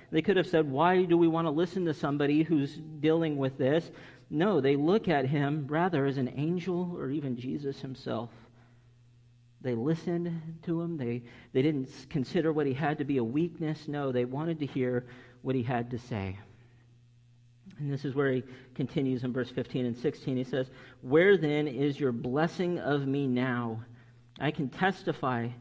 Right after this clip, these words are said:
that if you could have done so, you would have torn out your eyes and given them to me. Have I now become your enemy by telling you the truth?"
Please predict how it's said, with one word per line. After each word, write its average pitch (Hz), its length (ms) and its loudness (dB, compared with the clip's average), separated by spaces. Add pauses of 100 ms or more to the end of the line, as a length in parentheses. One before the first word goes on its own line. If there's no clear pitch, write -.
(380)
that 147 360 2
if 139 180 0
you 156 360 -2
could 208 200 2
have 180 220 0
done 135 200 -2
so, 131 220 2
you 139 240 0
would 196 140 6
have - 180 -4
torn 190 380 -4
out 170 280 -2
your 143 240 0
eyes 123 480 2 (260)
and 131 200 0
given 147 320 4
them 113 220 0
to 139 120 -4
me. 107 400 -2 (580)
Have 139 180 -2
I 127 80 0
now 143 320 0
become 175 360 -2
your 160 140 0
enemy 120 460 0
by 113 160 -2
telling 139 600 -6
you 117 420 -2 (580)
the 120 100 -8
truth?" - 420 -2